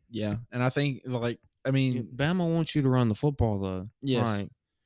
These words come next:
Speaker 2: they're so good up front. They can rotate so many guys in there. Like, if you're, if your game plan, you're going in, you gotta run the football.
Speaker 1: You
Speaker 2: It's
Speaker 1: better
Speaker 2: gonna,
Speaker 1: have some hogs up front.
Speaker 2: it's gonna be very difficult to sustain. Like,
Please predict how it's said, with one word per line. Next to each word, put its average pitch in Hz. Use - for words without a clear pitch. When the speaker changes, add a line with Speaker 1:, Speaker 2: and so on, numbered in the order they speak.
Speaker 2:
they're 123
so 135
good 127
up 117
front. 117
They 110
can 110
rotate 117
so 110
many 123
guys 113
in 127
there. -
Like, 110
if 113
you're, 147
if 107
your 165
game 160
plan, 156
you're 147
going 147
in, 139
you 127
gotta 131
run 113
the 123
football. 139
Speaker 1:
You 139
Speaker 2:
It's 127
Speaker 1:
better 127
Speaker 2:
gonna, 139
Speaker 1:
have 147
some 117
hogs 117
up 95
front. 120
Speaker 2:
it's 113
gonna 147
be 139
very 113
difficult 101
to 110
sustain. 107
Like, 110